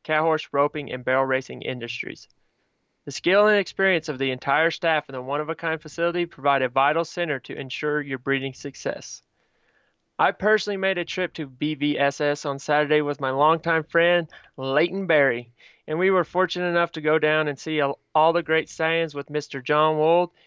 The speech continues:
it is mind-blowing to see and know how many legendary studs are standing at B V S S.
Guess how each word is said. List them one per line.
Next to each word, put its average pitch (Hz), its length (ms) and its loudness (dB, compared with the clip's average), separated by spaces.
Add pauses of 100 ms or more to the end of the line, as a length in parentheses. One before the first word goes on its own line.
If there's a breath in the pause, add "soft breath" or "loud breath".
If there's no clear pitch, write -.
(420 soft breath)
it 165 120 0
is 156 140 0
mind-blowing 151 720 0
to 139 100 -14
see 165 360 -6
and 160 140 -2
know 151 240 2
how 147 160 -2
many 147 200 -4
legendary 147 720 0
studs 139 460 -2
are 131 80 -6
standing 131 440 -4
at - 180 -4
B 135 180 -4
V 131 220 -2
S 131 220 -4
S. - 340 -6